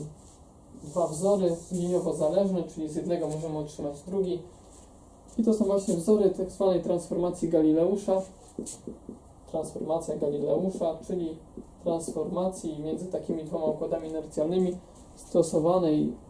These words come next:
bardzo długo, aż do początków dwudziestego wieku. Ta transformacja Galileusza sprawdza się dla prędkości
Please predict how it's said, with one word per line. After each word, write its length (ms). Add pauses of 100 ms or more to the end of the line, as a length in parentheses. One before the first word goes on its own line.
(720)
bardzo 480
długo, 460
aż 140
do 300 (380)
początków 500
dwudziestego 540
wieku. 420 (920)
Ta 220
transformacja 600
Galileusza 520
sprawdza 360
się 200
dla 120
prędkości 720